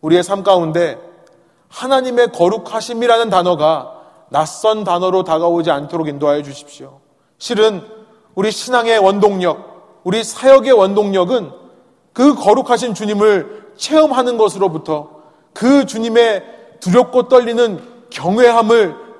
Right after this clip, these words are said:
만나는 것으로부터 시작된다는 것을 잊지 않도록 인도하여 주셔서 자기 체면뿐인 기독교, 자기 스스로 자기 자신을 안위하고 스스로를 위로하는 기독교에서 벗어나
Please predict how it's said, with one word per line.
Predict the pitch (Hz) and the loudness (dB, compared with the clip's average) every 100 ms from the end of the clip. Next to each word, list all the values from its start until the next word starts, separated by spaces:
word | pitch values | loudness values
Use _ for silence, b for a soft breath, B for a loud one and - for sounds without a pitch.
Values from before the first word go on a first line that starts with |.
| _ | _
만나는 | 156 180 202 240 254 | -2 -2 2 0 2
것으로부터 | 240 214 214 196 170 180 175 160 - - _ | 2 2 2 -2 -2 0 0 0 -12 -20 _
시작된다는 | - - 202 214 196 180 175 | -12 -6 -6 -4 0 0 2
것을 | 160 165 165 139 | -2 0 -6 -4
잊지 | 185 165 208 | -8 -6 -2
않도록 | 170 156 180 | -2 -2 -4
인도하여 | 165 156 156 156 | -4 0 0 0
주셔서 | 143 131 - 180 160 _ _ _ _ _ _ _ _ _ _ _ _ - | -6 -10 -10 -12 -14 _ _ _ _ _ _ _ _ _ _ _ _ -14
자기 | - 190 254 | -4 -2 -2
체면뿐인 | 254 285 277 269 262 254 233 | -4 -2 0 0 -2 -6 -4
기독교, | 185 - 202 175 160 - - _ _ _ | -2 -2 -2 -6 -6 -20 -20 _ _ _
자기 | - 196 208 277 | -4 -2 0 0
스스로 | 277 - 254 | -2 -4 0
자기 | 254 202 233 | 0 -2 -2
자신을 | 233 202 226 240 - | 0 0 2 2 2
안위하고 | 156 185 247 269 233 202 196 180 - - - _ _ _ | 0 0 0 0 2 2 0 -4 -10 -20 -20 _ _ _
스스로를 | - 311 294 302 277 277 208 | -6 -6 0 2 4 2 0
위로하는 | 254 247 226 226 208 | 2 4 2 0 -8
기독교에서 | 175 180 196 208 185 | -6 -6 -2 -4 -4
벗어나 | 160 151 151 143 143 | -6 -6 -6 -6 -8